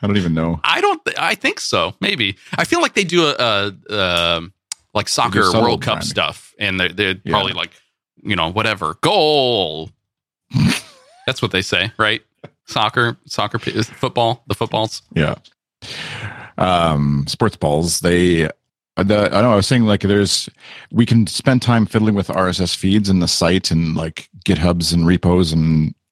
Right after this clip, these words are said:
Speaker 1: branches
Speaker 2: <laughs>
Speaker 1: and changing text and, like, all that stuff is fun 'cause actually I love doing that. But, but it does,
Speaker 2: Mm-hmm.
Speaker 1: it is, like, that's kinda, I think, where the stream of consciousness on Daily Show is, like,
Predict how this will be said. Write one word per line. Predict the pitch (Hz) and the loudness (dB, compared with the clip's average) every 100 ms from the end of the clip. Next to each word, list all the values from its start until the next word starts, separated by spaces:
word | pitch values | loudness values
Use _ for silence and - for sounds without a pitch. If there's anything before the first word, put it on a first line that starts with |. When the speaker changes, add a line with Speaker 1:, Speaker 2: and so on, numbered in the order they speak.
| _ _ | _ _
Speaker 1:
branches | - 87 85 - 90 85 | -2 0 2 2 0 0
Speaker 2:
<laughs> | |
Speaker 1:
and | 80 73 71 - | -4 -4 -4 -2
changing | 101 90 92 87 | 0 0 0 -2
text | 85 87 85 190 - - 285 | -2 -2 0 0 0 -2 0
and, | 117 | 0
like, | 127 | 2
all | 127 208 | 2 2
that | - | 2
stuff | 139 117 | 0 0
is | 98 | -2
fun | - 160 101 87 - _ | 0 2 2 0 -6 _
'cause | - 113 | -2 2
actually | 117 - 104 | 2 2 2
I | 98 | 2
love | 107 104 | 2 2
doing | 95 117 | 2 2
that. | 85 80 | 2 0
But, | 90 85 - - - | -2 -4 -8 -20 -4
but | 107 | 0
it | |
does, | 104 120 | 2 2
Speaker 2:
Mm-hmm. | 101 107 | 4 4
Speaker 1:
it | |
is, | 117 101 | 4 2
like, | 95 87 - _ - | 0 -2 -8 _ -4
that's | 101 | -2
kinda, | 110 95 | 0 0
I | |
think, | 85 90 | 2 2
where | 90 | 0
the | |
stream | 82 104 87 | 0 0 2
of | |
consciousness | 90 85 90 | 2 0 0
on | 82 | 0
Daily | 80 98 | 2 2
Show | 90 85 | 2 0
is, | 78 | -2
like, | 80 - | -4 -4